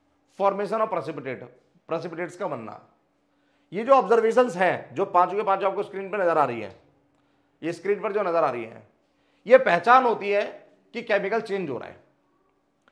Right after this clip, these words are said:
ये पहचान होती है केमिकल चेंज हो रहा है, और इन पहचान की वजह से,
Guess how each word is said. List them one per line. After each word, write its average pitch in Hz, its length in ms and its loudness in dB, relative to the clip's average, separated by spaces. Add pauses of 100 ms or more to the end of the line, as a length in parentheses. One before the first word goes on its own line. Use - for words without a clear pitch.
(300)
ये 220 100 4
पहचान 220 380 2
होती 254 200 0
है 254 120 0
केमिकल 226 340 -2
चेंज 226 220 -4
हो 214 100 0
रहा 208 120 4
है, 233 100 2
और 226 200 -2
इन 220 200 -4
पहचान 214 520 2
की 240 80 -2
वजह 196 240 0
से, 135 380 -8